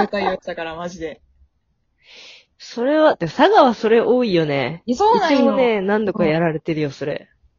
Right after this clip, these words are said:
Speaker 1: なんか、せめてさ、来るんだったらさ、いや、
Speaker 2: うん。
Speaker 1: ピンポンせんかいって、いや、来てすらないのかもしれんけど。
Speaker 2: うん。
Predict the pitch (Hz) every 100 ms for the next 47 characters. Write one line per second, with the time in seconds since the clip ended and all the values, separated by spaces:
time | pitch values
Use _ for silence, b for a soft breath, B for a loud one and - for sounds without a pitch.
0 | _ _ - 208 214 - 392 508 523 523
1 | 440 220 392 554 427 240 226 - 185 190
2 | 180 170 151 131 _ _ _ _ _ -
3 | 170 160 147 202 208 226 233 208 185 175
4 | 170 - 453 440 247 202 214 214 196 170
5 | - 185 180 156 151 151 147 - _ _
6 | _ _ 196 180 170 156 147 131 185